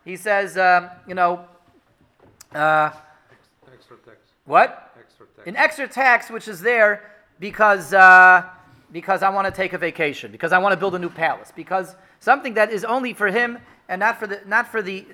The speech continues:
Speaker 1: interest of, of running the government, it's something that's going directly into his pockets. Now, although, you know, he's gonna try to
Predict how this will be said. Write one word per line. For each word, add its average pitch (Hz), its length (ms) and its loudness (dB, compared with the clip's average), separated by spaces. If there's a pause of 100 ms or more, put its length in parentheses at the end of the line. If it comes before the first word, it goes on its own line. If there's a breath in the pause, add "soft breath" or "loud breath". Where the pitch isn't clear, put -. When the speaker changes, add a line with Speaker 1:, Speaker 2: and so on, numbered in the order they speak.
Speaker 1:
interest 190 380 -12
of, 175 160 -8
of 160 160 -10
running 208 260 -2
the 156 60 -12
government, 214 440 -4
it's 180 80 -20
something 196 220 -10
that's 185 140 -10
going 190 200 -8
directly 202 440 -6
into 165 180 -14
his 143 120 -16
pockets. 175 480 -4 (680 soft breath)
Now, 190 320 0
although, 214 680 0 (440)
you 180 100 -12
know, 180 120 -2
he's 240 160 -8
gonna 196 180 -6
try 202 280 0
to 165 220 -4